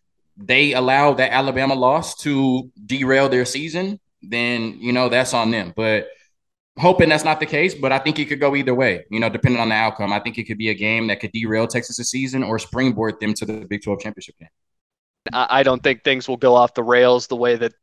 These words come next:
Speaker 2: it did last year with the losing streak. But i-, i-, if U T does finish six and six or, or,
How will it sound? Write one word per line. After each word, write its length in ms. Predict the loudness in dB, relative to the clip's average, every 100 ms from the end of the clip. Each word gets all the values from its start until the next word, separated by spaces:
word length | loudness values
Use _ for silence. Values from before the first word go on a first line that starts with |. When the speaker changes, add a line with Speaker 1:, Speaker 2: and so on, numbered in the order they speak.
| _ _
Speaker 2:
it 160 | -10 -2
did 220 | 0 2
last 420 | 2 2 2 -2
year 260 | -6 -4 -4
with 280 | -2 -4 0
the 280 | 0 0 -2
losing 360 | -4 -4 -6 -10
streak. 340 | -6 -4 -6 _
But 360 | 4 4 4 -8 -20 -20 _ _ _ _ -8
i-, 140 | -8 0
i-, 180 | 4 4 4
if 300 | 0 0 -8 _ _
U 160 | -2 -2
T 260 | -2 -2
does 340 | 4 6 6 2
finish 580 | 0 2 0 -2 -6 -10 _ _ _ _ _ -20
six 380 | -4 -2 -2
and 160 | -4 -8
six 680 | 0 2 2 -2 -6 -10 -12 -4
or, 340 | 0 2 2
or, 480 | 2 0 2 -2 -6